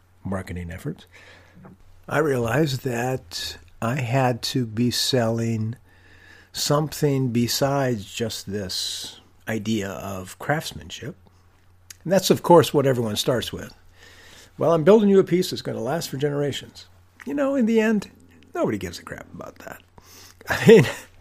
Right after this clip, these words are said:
it's nice. It's great. It really is great. But people are involved in the now. If on their deathbed, they can look over to a table you've made and say, "I'm going to be giving that to my daughter," that's great. That's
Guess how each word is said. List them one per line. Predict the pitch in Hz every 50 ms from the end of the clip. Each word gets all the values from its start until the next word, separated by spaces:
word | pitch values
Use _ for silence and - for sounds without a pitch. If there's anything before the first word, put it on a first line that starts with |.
| - - - -
it's | - 277 240 - -
nice. | - 302 294 185 117 110 - -
It's | 196 175 - -
great. | - - 320 285 254 160 113 - - - -
It | 370 302 - 302
really | 285 277 339 339 269 196 175 165
is | 185 190 175 -
great. | - 196 196 165 104 - - - - - - - - - - - - -
But | 143 139 160 160 147 143 - - - - - - _ - _ _ - - - -
people | - 247 262 - 240 233 226
are | 220 208 214 220 214 214
involved | 190 185 180 185 180 180 170 165
in | 180 175 165
the | 165 170
now. | 180 185 190 202 214 190 - - - - - - - - - - - - - - - - - - - - -
If | - 240 269 - - - - - - - - - - -
on | 113 120 123
their | 120 113 104
deathbed, | 98 113 127 127 - - 143 160 147
they | 127 113
can | 110 120 107
look | 107 123 135 -
over | 131 123 123 120
to | 104 - 120
a | 110
table | 107 - 120 120 113 120 117
you've | 113 117 117
made | 127 117 117 127 120
and | 120 -
say, | - 104 98 95 - - - - -
"I'm | - -
going | - - 110 120 117
to | 110
be | 110 110
giving | 101 120 120 117 113
that | 110 104 101 -
to | -
my | 104 98 92
daughter," | 87 80 - - - - - - _ _ _ _ _ _ _ _ -
that's | 117 120 - - -
great. | - - 90 - - - _ _ - - - - - - - - - _ _ _ -
That's | - 220 240 - - - -